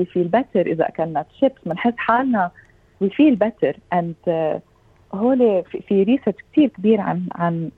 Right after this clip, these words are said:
هيدا ال-، الموضوع بالتحديد. كل شيء ultra processed food، كل شيء packaged food، they are related with feeling better.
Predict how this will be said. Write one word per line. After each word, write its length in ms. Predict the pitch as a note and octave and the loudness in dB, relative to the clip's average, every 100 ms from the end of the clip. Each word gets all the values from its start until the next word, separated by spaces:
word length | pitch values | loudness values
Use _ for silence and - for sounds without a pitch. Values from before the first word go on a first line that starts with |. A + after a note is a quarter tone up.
| _ _ | _ _
هيدا 280 | - G#3+ G#3 | 0 2 2
ال-، 480 | F#3 E3 E3 D#3+ - - - | 0 -2 -6 -4 -10 -12 -10
الموضوع 420 | E3 E3+ G3+ G3+ | -4 -2 0 0
بالتحديد. 600 | F#3+ - G#3 - E3 D#3+ _ | -2 -8 -10 -10 -14 -14 _
كل 120 | C#4+ - | -6 -2
شيء 200 | C#4+ B3+ - A3+ | 2 2 2 0
ultra 260 | B3 G#3 F#3 G3+ | 2 -2 0 0
processed 540 | G#3 G3 F3 _ - | 0 -2 -8 _ -2
food، 120 | G#3+ - | -2 -2
كل 100 | B3 B3 | -12 -2
شيء 140 | A#3 - | -2 2
packaged 420 | G3+ G#3+ G#3 _ _ | -2 -2 -8 _ _
food، 160 | G#3 G#3 - - _ _ _ | 0 0 -6 -20 _ _ _
they 140 | C4+ D#4 | 2 2
are 180 | A3 F#3+ | 2 -2
related 500 | G3 A#3+ - F#3 F#3+ | -6 -8 -10 -6 -6
with 80 | F3+ _ _ _ | -6 _ _ _
feeling 380 | G#3+ G3 F3+ F#3+ | -4 -4 -6 -6
better. 300 | G3 - | -4 -4